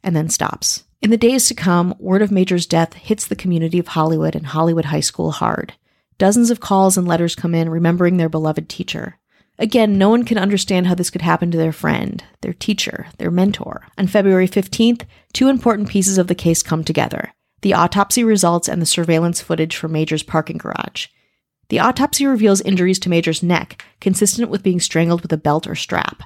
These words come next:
There are also lacerations to his head, face, and neck, blunt force trauma to his head, and many ligature injuries to his arms, indicating that he'd been bound with a rope or a cord. Major had died within days of when his body was discovered,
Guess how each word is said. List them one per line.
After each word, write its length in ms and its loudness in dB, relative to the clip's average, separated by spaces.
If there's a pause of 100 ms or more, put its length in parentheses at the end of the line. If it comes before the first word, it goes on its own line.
(220)
There 140 4
are 60 4
also 300 2
lacerations 680 2
to 120 -4
his 140 -2
head, 340 2
face, 320 0
and 120 0
neck, 340 -4 (260)
blunt 300 0
force 260 0
trauma 340 0
to 160 -2
his 180 2
head, 360 0 (340)
and 140 4
many 240 4
ligature 460 4
injuries 460 0
to 120 -4
his 180 0
arms, 520 -4
indicating 520 2
that 120 -6
he'd 160 -4
been 140 0
bound 260 0
with 120 -4
a 60 -2
rope 320 0
or 140 -2
a 40 -4
cord. 460 -8 (340)
Major 240 4
had 140 4
died 240 4
within 240 2
days 320 4
of 80 0
when 100 2
his 140 0
body 260 -2
was 80 0
discovered, 640 -4